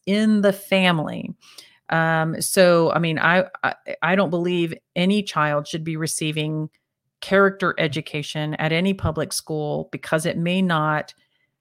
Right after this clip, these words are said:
uh, it's not going to match what the individual families believe. And so you, you, we're, we live in America. We have free, uh, you know, it's we the people. And,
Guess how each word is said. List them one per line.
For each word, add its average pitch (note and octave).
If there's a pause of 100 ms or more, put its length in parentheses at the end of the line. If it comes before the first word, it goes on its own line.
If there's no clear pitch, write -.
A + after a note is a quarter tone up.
(120)
uh, D#3+
it's E3+
not F#3
going G3
to -
match D#3+ (100)
what E3
the D#3+
individual D#3+
families D3
believe. D3+
And D#3
so E3+
you, E3
you, E3
we're, F#3
we E3+
live E3
in D#3
America. D#3 (320)
We D#3+
have D#3+
free, D#3 (440)
uh, -
you F3
know, D#3+
it's D#3 (520)
we E3+
the E3+
people. G3+ (480)
And, E3+